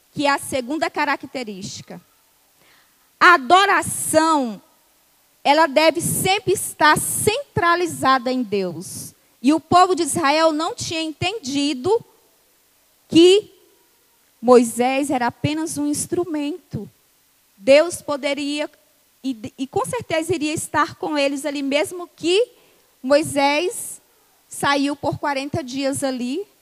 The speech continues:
do acampamento e foi ter um encontro com Deus. Deus estaria com eles, mas eles, onde é que estava a confiança desse povo?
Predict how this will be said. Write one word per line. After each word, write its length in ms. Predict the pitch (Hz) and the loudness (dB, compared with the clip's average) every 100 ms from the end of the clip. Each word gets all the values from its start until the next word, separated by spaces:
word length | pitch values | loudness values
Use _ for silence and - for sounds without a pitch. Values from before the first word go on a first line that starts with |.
| _ _ | _ _
do 100 | 233 | -2
acampamento 880 | 240 240 262 226 214 220 302 427 - _ _ _ | 0 -4 -6 -6 -6 -8 -10 -12 -12 _ _ _
e 60 | 233 | -10
foi 180 | 262 254 | -4 0
ter 140 | 254 | 0
um 100 | 247 | -2
encontro 420 | 247 - 247 254 | -4 -2 -2 -2
com 180 | 247 233 | -4 -6
Deus. 720 | 220 208 220 302 403 - - - _ _ _ _ _ _ | -4 -2 0 -2 -6 -12 -16 -20 _ _ _ _ _ _
Deus 280 | 202 277 339 | 2 2 2
estaria 540 | 320 - 359 359 415 | -4 0 2 4 2
com 220 | 480 403 480 | 2 0 0
eles, 600 | 466 523 392 208 - - _ _ | 0 -2 -4 -8 -12 -16 _ _
mas 500 | - 262 302 330 - | -4 0 0 -2 -6
eles, 720 | 254 277 294 349 415 - - - _ _ _ _ _ _ _ _ _ _ | -2 2 2 2 -4 -6 -14 -20 _ _ _ _ _ _ _ _ _ _
onde 420 | - 381 349 349 | -4 -4 -4 0
é 160 | 349 381 | 2 2
que 100 | 381 | -2
estava 400 | - - 349 349 | -6 0 2 2
a 20 | |
confiança 580 | - 339 - 330 339 330 | -2 -4 -4 -4 -2 -4
desse 280 | 302 - 330 | -4 -4 -8
povo? 600 | - 302 285 208 202 | 2 4 4 0 -8